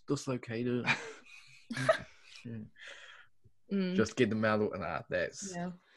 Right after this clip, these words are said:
Speaker 2: A tactic I have to stop people, like, bumping into me in concerts is, you know, like, instead of carrying a bag, you just have, like, like, a strap bag or, like, a fanny pack or something like that.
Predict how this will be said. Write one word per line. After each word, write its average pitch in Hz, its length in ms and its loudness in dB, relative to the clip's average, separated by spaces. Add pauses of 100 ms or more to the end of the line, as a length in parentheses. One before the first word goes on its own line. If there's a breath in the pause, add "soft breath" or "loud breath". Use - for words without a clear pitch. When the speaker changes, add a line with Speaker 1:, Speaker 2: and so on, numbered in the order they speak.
(120 soft breath)
Speaker 2:
A - 40 2
tactic 269 420 4
I 208 180 10
have 196 280 6
to 202 80 0
stop - 260 2
people, 226 240 0
like, 202 400 6
bumping 175 380 6
into 170 240 0
me 190 160 2
in 170 80 2
concerts - 800 0
is, 175 300 6 (400 loud breath)
you 233 60 6
know, 269 180 10
like, 214 280 8
instead 220 220 6
of 262 80 -2
carrying 254 220 10
a 202 40 4
bag, 180 280 10
you 196 80 2
just 185 160 4
have, 185 180 6
like, 165 340 8 (240)
like, 185 200 4
a 180 80 4
strap - 480 6
bag 180 420 10
or, 165 60 2
like, 131 180 2
a 196 60 -2
fanny 165 240 0
pack 165 240 4
or 165 80 0
something 160 320 0
like 165 240 -2
that. 170 340 4